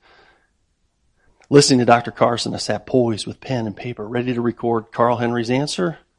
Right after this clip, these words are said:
This was it. How can anyone be arrogant when he stands beside the cross? So many times since that conversation, I've thought, "Father,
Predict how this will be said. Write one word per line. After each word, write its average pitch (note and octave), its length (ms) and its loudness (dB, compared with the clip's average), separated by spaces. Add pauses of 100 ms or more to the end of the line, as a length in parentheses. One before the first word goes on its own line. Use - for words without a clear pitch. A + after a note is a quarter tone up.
(640)
This F2 140 -16
was B2 120 -6
it. D#3 400 -4 (1400)
How D#3+ 340 2
can B2+ 340 -2 (240)
anyone A2+ 880 -2 (180)
be A2+ 300 -6
arrogant A2+ 760 -4 (640)
when A2 180 -6
he G#2 80 -4
stands A2 580 -4
beside - 480 -12
the A#2+ 60 -20
cross? - 520 -20 (1700)
So - 140 2
many E3+ 140 8
times D3+ 380 6
since - 300 -2
that A#2+ 240 0
conversation, A2+ 720 -2
I've G2 120 -10
thought, G#2 320 -6
"Father, G2 440 -4